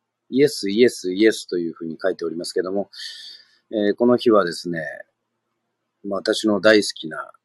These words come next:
えー、ボーカリストよ、えーっとですね、小田和正さんの、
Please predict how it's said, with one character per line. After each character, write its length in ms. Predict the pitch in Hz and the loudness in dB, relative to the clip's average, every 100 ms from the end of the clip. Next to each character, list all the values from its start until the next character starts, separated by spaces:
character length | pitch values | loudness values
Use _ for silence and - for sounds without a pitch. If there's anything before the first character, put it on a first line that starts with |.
| _ _ _ _ _ _ _ _ _ _ _ _ - | _ _ _ _ _ _ _ _ _ _ _ _ -12
え 60 | |
ー、 680 | 85 82 78 73 64 - _ | -10 -10 -10 -12 -14 -20 _
ボ 120 | 98 | -2
ー 20 | 95 | 2
カ 120 | 95 | 0
リ 60 | |
ス 100 | - | -2
ト 80 | 92 | -4
よ、 160 | 92 107 _ _ _ _ - | -2 -4 _ _ _ _ -12
え 280 | 95 90 87 | -8 -8 -8
ー 20 | |
っ 40 | |
と 140 | - 87 | -10 -10
で 60 | |
す 160 | - 85 | -12 -18
ね、 60 | 82 _ _ _ _ _ _ _ _ _ _ _ _ _ _ _ _ _ _ _ _ _ _ _ _ _ _ _ _ - | -20 _ _ _ _ _ _ _ _ _ _ _ _ _ _ _ _ _ _ _ _ _ _ _ _ _ _ _ _ 4
小 80 | |
田 200 | 151 - | 6 6
和 60 | 131 | 4
正 280 | 131 104 87 | 4 0 -4
さ 160 | - | -14
ん 180 | 80 95 | -16 -4
の、 160 | 120 | -4